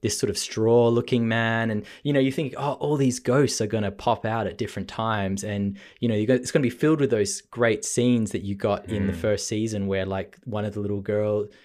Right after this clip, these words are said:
Speaker 1: girls or little boy is walking down the hallway and suddenly something creepy comes down from around the corner, you know, like, but none of that actually happened. That kind of
Speaker 2: Yeah.
Speaker 1: blew my mind. It was all there. All the setup was there.
Speaker 2: Yeah, and, and, like, the, the coronavirus doctor,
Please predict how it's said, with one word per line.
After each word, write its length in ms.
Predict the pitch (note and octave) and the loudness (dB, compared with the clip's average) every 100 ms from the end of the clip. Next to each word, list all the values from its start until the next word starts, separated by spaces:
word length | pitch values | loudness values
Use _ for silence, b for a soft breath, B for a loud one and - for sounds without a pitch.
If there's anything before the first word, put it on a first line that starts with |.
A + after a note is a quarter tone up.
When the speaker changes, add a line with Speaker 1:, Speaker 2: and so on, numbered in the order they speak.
| b - | b -4
Speaker 1:
girls 380 | A2 G#2+ G#2+ | 0 0 0
or 20 | G2 | -2
little 220 | G#2 G2 | -2 -2
boy 340 | G2 G#2 G#2 | 0 2 2
is 100 | G2+ | 0
walking 280 | G2+ G2+ G#2+ | -2 -4 -2
down 140 | G#2 | -2
the 60 | G2+ | -2
hallway 600 | - G#2 G#2 G#2 G#2 G#2 | 0 2 2 2 2 2
and 200 | G2+ G2 B B | 0 -4 B B
suddenly 420 | - A#2+ A2+ G#2+ | 2 2 4 -2
something 340 | - A2+ G2 | -2 -6 -6
creepy 420 | F#2+ C3+ A#2+ A#2 G#2 | -2 0 2 0 -4
comes 300 | A2 G2+ G2+ | -4 -4 -2
down 400 | G2+ G2+ G#2 G2 - | -2 0 -4 -8 -4
from 200 | B2 A2 | -2 0
around 220 | G#2+ G#2+ | 0 0
the 80 | G#2 | -2
corner, 380 | - A2+ A2+ G#2 | -2 0 0 0
you 100 | G2 | -2
know, 160 | G2+ | -2
like, 260 | G#2 G#2+ - | -2 -6 -4
but 120 | - | -4
none 180 | C#3 D#3+ | -2 0
of 80 | F#3+ | 0
that 160 | A#2 | 0
actually 300 | A2 - A#2 | -2 -2 -2
happened. 400 | A#2 G3 C3+ F2 _ _ _ _ _ _ | -2 -2 -4 -6 _ _ _ _ _ _
That 160 | - C3+ | -2 0
kind 120 | B2 | 4
of 80 | B2+ | 4
Speaker 2:
Yeah. 40 | A#2 | 8
Speaker 1:
blew 140 | C#3 | 8
my 140 | C3+ | 8
mind. 240 | B2+ E3+ B2+ | 4 4 4
It 80 | B2+ | 2
was 80 | D3 | 2
all 200 | D#3 C3 | 4 4
there. 420 | C3+ D#3 G2 - _ _ _ _ | 4 2 -2 -8 _ _ _ _
All 240 | B2+ C#3+ D#3 | 4 6 6
the 80 | C#3 | 2
setup 420 | - D3 C3 - | 4 4 2 0
was 120 | G2+ | -2
there. 320 | G2+ F2+ F2+ - | -2 -2 -4 -4
Speaker 2:
Yeah, 340 | F#3+ C4 G#2 | 0 2 0
and, 180 | A#2+ C3 | 0 0
and, 160 | D3+ C#3+ | 2 2
like, 200 | C#3+ C#3 | 2 2
the, 220 | C#3 B2+ C3 | 0 0 -2
the 80 | |
coronavirus 800 | C3 B2+ C3 D#3+ G3 G#2 F#2 F2+ | -4 0 2 2 2 0 0 -4
doctor, 420 | - D#2+ - G2+ | -8 -8 -8 -8